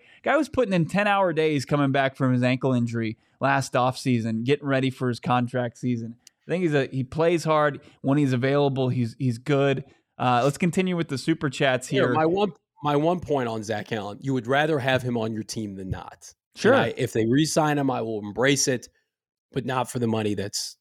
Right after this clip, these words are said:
Speaker 2: that I think
Speaker 1: Okay.
Speaker 2: he's gonna be signed to.
Speaker 1: Eric Smith with a five dollar super chat. Do you think we trade down to number four, still get Anderson and trade out of number four to stockpile picks? Um,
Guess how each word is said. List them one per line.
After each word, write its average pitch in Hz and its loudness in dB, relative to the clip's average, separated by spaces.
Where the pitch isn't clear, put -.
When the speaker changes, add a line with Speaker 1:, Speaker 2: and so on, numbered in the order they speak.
Speaker 2:
that 120 -2
I 110 -4
think 131 0
Speaker 1:
Okay. 117 4
Speaker 2:
he's 110 -6
gonna 107 0
be 92 -12
signed 98 -12
to. 101 -6
Speaker 1:
Eric 151 0
Smith 151 0
with 127 -2
a 123 -2
five 139 2
dollar 131 2
super 139 0
chat. 123 0
Do 127 -2
you 127 2
think 175 -2
we 151 0
trade 151 0
down 135 2
to 123 0
number 123 0
four, 127 -6
still 151 -2
get 139 2
Anderson 135 0
and 117 -4
trade 127 0
out 180 2
of 151 0
number 131 2
four 127 0
to - -16
stockpile 127 0
picks? - -4
Um, 170 0